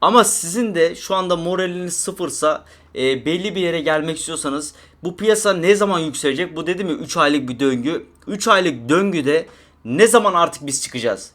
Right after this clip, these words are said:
Çünkü artık boğa sezonunun yavaş yavaş adım adım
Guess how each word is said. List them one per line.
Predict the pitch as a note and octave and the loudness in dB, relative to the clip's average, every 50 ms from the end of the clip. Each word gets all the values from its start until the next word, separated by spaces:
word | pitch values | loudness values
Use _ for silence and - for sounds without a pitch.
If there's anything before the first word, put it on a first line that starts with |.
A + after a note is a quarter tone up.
| _ _ _ | _ _ _
Çünkü | - G#3 G#3 G3 A3 - - - - - _ _ _ - | -10 -8 -2 0 0 0 0 -4 -12 -20 _ _ _ -2
artık | - C#3+ - - G#3 G3+ D3 | 2 2 2 2 0 -4 -6
boğa | C3+ B2+ C3+ D#3+ F3+ G#3+ | -6 0 4 4 4 4
sezonunun | G#3 - G3+ F#3+ E3+ F3 E3 F3+ G3 G#3 A3 G#3 - - - | 4 0 -4 -6 -6 -4 -4 -4 -4 -6 -6 -8 -10 -12 -4
yavaş | B2 D3 D#3+ F#3 G#3+ G#3+ G3+ - | 0 2 4 4 4 2 0 -2
yavaş | F3+ F3 G#3 G3 - - - | -6 -6 -6 -6 -8 -6 -2
adım | C#3 D3+ D3+ G3+ G3 | -2 -2 0 0 0
adım | F3+ E3+ G3+ G3+ G3 | -2 -2 -4 -6 -10